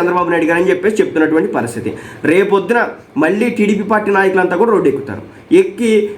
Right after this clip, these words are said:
రా-, అంబటి రాంబాబు గారు ఏదైతే మాట్లాడారో దానికి ఒకటి నుంచి వంద కౌంటర్లు అయితే పక్కాగా ఉంటాయి. ఈ ఐదు సంవత్సరాల్లో ఎప్పుడు కంప్లీట్ అయ్యిద్దంటే కూడా చెప్పలేనటువంటి పరిస్థితి. కానీ చంద్రబాబు నాయుడు గారు ఈరోజు చెప్తున్నారు, నాలుగు సంవత్సరాల్లో ఏకదాటిగా కం-, చేయగలిగితే కనుక కంప్లీట్ చేస్తాం.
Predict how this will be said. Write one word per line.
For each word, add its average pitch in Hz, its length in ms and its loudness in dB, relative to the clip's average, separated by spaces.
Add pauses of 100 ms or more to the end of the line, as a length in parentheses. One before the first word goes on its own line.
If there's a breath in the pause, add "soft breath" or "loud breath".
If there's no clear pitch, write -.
(100)
రా-, 170 280 0
అంబటి 202 280 0
రాంబాబు 220 300 0
గారు 214 100 4
ఏదైతే 208 240 2
మాట్లాడారో 196 460 0
దానికి 220 240 0
ఒకటి 190 380 0
నుంచి 226 180 0
వంద 180 200 2
కౌంటర్లు 175 360 0
అయితే 220 140 -2
పక్కాగా 160 440 -2
ఉంటాయి. 117 260 -4 (260 loud breath)
ఈ 147 40 6
ఐదు 208 260 2
సంవత్సరాల్లో 240 440 0
ఎప్పుడు 196 320 2
కంప్లీట్ 226 400 0
అయ్యిద్దంటే 214 400 0
కూడా 240 420 0
చెప్పలేనటువంటి 220 560 0
పరిస్థితి. 165 320 -2
కానీ 247 300 -2 (100)
చంద్రబాబు 214 340 0
నాయుడు 214 180 2
గారు 226 400 0 (280 loud breath)
ఈరోజు 233 240 2
చెప్తున్నారు, 226 580 -2 (240 loud breath)
నాలుగు 202 360 0
సంవత్సరాల్లో 208 600 0
ఏకదాటిగా 220 600 2
కం-, 196 400 -2
చేయగలిగితే 196 420 2
కనుక 240 240 0
కంప్లీట్ 160 340 -2
చేస్తాం. 113 220 -6